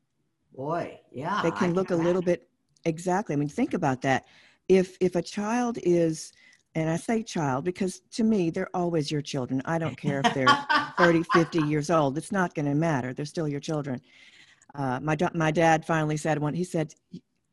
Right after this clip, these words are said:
Speaker 2: y-, you'll get it when, when you're older." <laughs> But, you know,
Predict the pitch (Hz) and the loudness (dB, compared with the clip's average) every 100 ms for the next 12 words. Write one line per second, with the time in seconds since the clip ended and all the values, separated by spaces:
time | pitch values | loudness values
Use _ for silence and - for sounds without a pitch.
0 | - - - 180 165 151 - 143 135 - | -18 -14 -4 0 2 0 0 -4 -4 -12
1 | - 156 143 135 127 127 170 - 285 - | -12 -4 -4 -4 -6 -6 -8 -6 -6 -4
2 | 311 - - _ - - _ - 370 320 | -8 -8 -12 _ -20 -20 _ -16 -10 -8
3 | 285 262 226 - - 196 - 226 170 160 | -8 -10 -14 -8 -2 0 2 4 4 2